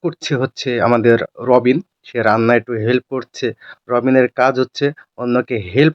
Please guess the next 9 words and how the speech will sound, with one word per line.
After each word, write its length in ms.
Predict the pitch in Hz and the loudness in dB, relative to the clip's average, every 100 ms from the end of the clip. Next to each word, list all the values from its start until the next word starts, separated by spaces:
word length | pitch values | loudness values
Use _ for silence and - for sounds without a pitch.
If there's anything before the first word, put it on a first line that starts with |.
| - | -2
করার 240 | 139 139 | 0 0
মন 240 | 127 131 | 2 2
মানসিকতা 520 | 131 123 120 117 113 117 | 2 0 -2 -6 -6 -6
তার 240 | 110 110 | -4 -6
কিন্তু 280 | - 120 - | -8 -18 -20
খুব, 220 | _ 175 156 - | _ -6 -6 -6
খুব, 160 | 165 - _ - _ _ | -6 -6 _ -20 _ _
খুবই 280 | - 180 202 | -10 -4 -2
ভালো, 320 | 165 170 196 | 2 4 4